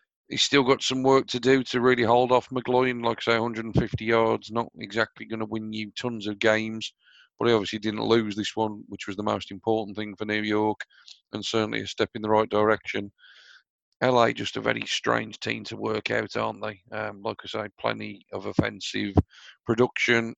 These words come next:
um, but ultimately not producing enough points in this one. Let's move on then, mate, to the later Saturday game, and that was, of course, your Seattle Dragons. They went on the road. We said it was gonna be a tough task, and it certainly proved that way against Saint Louis.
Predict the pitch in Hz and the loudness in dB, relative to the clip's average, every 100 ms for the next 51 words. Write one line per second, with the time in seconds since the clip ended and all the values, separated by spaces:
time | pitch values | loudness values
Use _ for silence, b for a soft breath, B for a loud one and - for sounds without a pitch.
0 | - 110 107 107 113 107 113 113 107 107 | -6 -6 -4 -2 -2 -2 -8 -6 -6 -6
1 | 107 - 101 107 - 107 107 104 _ 113 | -8 -8 -8 -6 -6 -6 -4 -6 _ -6
2 | 107 101 - - 104 104 98 - 101 98 | -6 -6 -10 -8 -8 -8 -6 -2 -2 -2
3 | - _ _ b b b b b 143 - | -10 _ _ b b b b b -2 2
4 | 151 147 151 147 147 143 139 135 143 131 | 4 6 4 4 4 2 0 4 4 4
5 | - 143 - - 135 - 135 135 139 139 | 2 2 0 0 0 0 -2 0 2 2
6 | 139 - 120 123 120 107 117 - 123 117 | -2 -4 -2 -2 -2 -4 -4 -2 0 -2
7 | - 123 117 - 123 104 113 117 117 117 | -2 0 0 0 0 0 2 2 4 0
8 | 117 110 - B B B B - 123 120 | 0 -6 -8 B B B B 2 4 6
9 | 117 113 117 120 117 107 - 120 110 113 | 4 6 6 6 4 -2 -4 -4 -2 -2
10 | 113 110 - 117 - - 113 107 - - | 0 0 -2 -6 -4 0 0 -2 -8 -8
11 | 110 - - 117 107 - 120 104 110 107 | -8 -6 -2 -2 -4 0 0 2 0 2
12 | 110 107 107 104 110 101 104 101 | 0 0 -4 -6 -8 -6 -6 -6